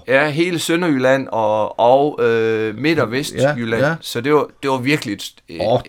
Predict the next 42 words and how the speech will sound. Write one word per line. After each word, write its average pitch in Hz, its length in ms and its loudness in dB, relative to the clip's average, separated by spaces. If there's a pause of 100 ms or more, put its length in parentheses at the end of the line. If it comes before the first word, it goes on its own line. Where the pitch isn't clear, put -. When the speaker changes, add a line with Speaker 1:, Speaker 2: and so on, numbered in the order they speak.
(140)
Speaker 2:
det 113 60 2
er 117 60 4
jo 113 60 4
det 107 120 4
halve 135 220 6
Danmark, 123 340 2
kan 104 140 -4
man 131 100 2
Speaker 1:
ja, 175 100 2
Speaker 2:
sige. 120 120 0
Speaker 1:
ja, 165 240 0 (140)
faktisk. - 480 -4
Speaker 2:
Wow. 120 340 2 (240)
Speaker 1:
Kæmpe 170 300 0
oplevelse 123 520 2
for 113 180 -4
de, 104 260 -8 (120)
for - 180 -6
de, 104 400 -8
for - 160 -8
de 107 160 -4
unge 131 220 -4
der, 110 220 -4
og 90 480 -4
de 127 140 -4
havde 107 160 -2
forberedt 113 580 2
sig 87 240 -8
Speaker 2:
Ja. 110 160 -2 (220)
Speaker 1:
rigtig, 127 320 -2
rigtig 101 280 -6
meget. 101 360 -2 (160)
Speaker 2:
Det 113 120 2
må 117 100 6
da 123 60 4
også 135 220 4
være 113 80 6
en 110 80 2
succesoplevelse 113 720 0
for 117 160 -4
dig, 104 120 -2
Clemen. 92 260 -6